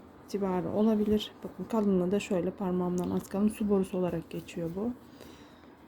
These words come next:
Tel de koyabilirsiniz. Teli böyle katlayıp, bantlayıp,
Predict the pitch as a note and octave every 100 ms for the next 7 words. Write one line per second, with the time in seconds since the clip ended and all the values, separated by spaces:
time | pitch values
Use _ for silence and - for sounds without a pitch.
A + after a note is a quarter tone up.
0 | - - - - - - - - - -
1 | B3+ A#3+ A3 G#3+ F#3 E3+ E3+ D#3+ - F3
2 | G3 - - G#3 F#3+ F#3+ F#3 F#3 F#3 -
3 | - - - - G#3 G#3 F#3+ E3+ F#3+ -
4 | F#3+ F#3+ - F3+ E3+